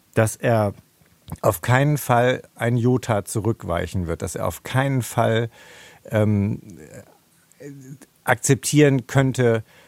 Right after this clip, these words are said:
dass er in die Defensive geraten ist, in dieser militärischen Auseinandersetzung, dass er, sondern dass er alles in die Waagschale werfen wird,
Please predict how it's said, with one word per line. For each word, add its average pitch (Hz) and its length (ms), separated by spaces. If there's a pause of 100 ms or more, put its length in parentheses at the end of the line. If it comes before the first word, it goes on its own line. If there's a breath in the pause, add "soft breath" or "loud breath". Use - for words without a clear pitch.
(120 soft breath)
dass 113 220
er 110 520 (360)
in 123 120
die 113 100
Defensive 92 640
geraten 85 480
ist, 90 140
in 92 100
dieser 90 160
militärischen 107 760
Auseinandersetzung, 101 840
dass 98 180
er, - 140 (200)
sondern 98 280
dass 95 160
er 98 120
alles 131 280
in 127 80
die 104 160
Waagschale 101 560
werfen 92 360
wird, 101 220